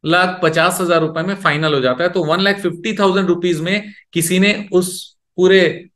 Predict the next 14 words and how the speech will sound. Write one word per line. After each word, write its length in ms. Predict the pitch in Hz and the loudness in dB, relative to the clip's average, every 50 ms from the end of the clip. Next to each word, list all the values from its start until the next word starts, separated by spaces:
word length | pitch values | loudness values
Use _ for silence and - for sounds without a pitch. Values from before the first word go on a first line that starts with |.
| _ _ _ _ | _ _ _ _
महीने 340 | 143 147 151 160 180 196 196 | -4 -2 -2 0 0 0 2
के 120 | 180 196 | 2 0
पैसे 320 | 185 190 160 151 147 - 175 | 0 2 0 0 0 -2 -2
को 100 | 175 185 | 0 0
उठा 240 | 165 143 - 139 131 | -2 0 0 -2 -2
लिया, 200 | 135 147 165 190 | 0 0 0 -2
एक 260 | - - 156 156 156 | -2 -2 -6 -4 0
लाख 160 | 170 170 170 - | 0 -2 0 0
पचास 320 | 156 139 - 135 151 147 - | -4 -2 0 -2 -2 0 0
हजार 180 | 160 156 151 147 | 0 2 2 0
रुपए 240 | 147 139 143 180 196 | 0 0 0 0 0
उसको 320 | - - - - - 160 | 0 -4 -10 -8 -8 -6
मिल 180 | 143 139 139 143 | -4 -2 -2 0
गए। 220 | 151 185 202 196 | 2 2 2 2